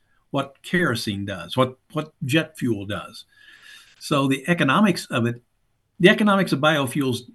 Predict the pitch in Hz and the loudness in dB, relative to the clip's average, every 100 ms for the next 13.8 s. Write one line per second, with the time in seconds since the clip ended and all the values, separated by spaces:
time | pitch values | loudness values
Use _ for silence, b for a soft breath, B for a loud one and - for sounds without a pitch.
0 | - 180 175 - 139 127 139 160 135 117 | -6 -4 -4 -6 -4 0 2 0 -2 -4
1 | 113 143 143 151 - 117 127 131 127 - | 0 0 -2 -6 -6 -4 -4 -6 -10 -12
2 | - 123 120 135 104 95 104 - - 139 | -8 -6 -2 -2 -2 -4 -8 -12 -2 0
3 | 127 127 113 117 113 113 139 135 123 127 | 0 0 0 -2 -6 -2 -2 0 0 0
4 | - _ _ _ - 123 127 123 123 120 | -6 _ _ _ -4 0 2 2 0 -2
5 | - - _ 123 127 - - 120 113 117 | -10 -20 _ -6 -4 -6 -6 -4 -4 -6
6 | 110 107 - 104 - 85 - - 120 113 | -8 -6 -4 -6 -6 -14 -14 -6 -6 2
7 | 170 123 - - 110 107 90 85 _ _ | 2 2 -6 -8 -4 -4 -4 -12 _ _
8 | B B B B B B - 139 151 123 | B B B B B B 2 4 4 2
9 | 113 123 160 - 160 147 120 131 143 147 | 4 4 2 0 2 2 2 4 4 2
10 | 123 123 117 117 117 110 107 - 123 123 | 0 0 0 0 0 -4 -2 -4 -2 0
11 | 123 120 117 135 127 127 - 113 127 131 | 2 0 -2 -2 -4 -4 -4 -2 0 0
12 | 131 117 123 123 135 131 135 123 113 113 | -2 -2 -2 -2 -6 -6 -4 -2 0 2
13 | 123 135 117 120 131 156 170 | 2 2 2 2 0 0 0